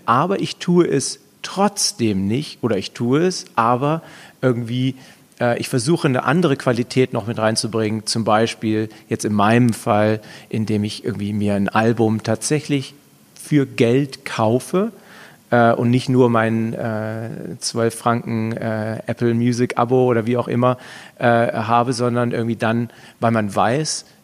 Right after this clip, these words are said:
dieses Geld kommt bei denen, die, ähm, quasi das Produkt, die Kunst herstellen, wirklich an.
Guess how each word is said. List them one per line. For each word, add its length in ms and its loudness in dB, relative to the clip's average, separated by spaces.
dieses 400 0
Geld 480 2
kommt 240 -4
bei 100 0
denen, 680 0
die, 380 -2
ähm, 380 -2
quasi 260 -2
das 160 -4
Produkt, 680 0
die 180 -10
Kunst 520 0
herstellen, 640 0
wirklich 320 -8
an. 300 0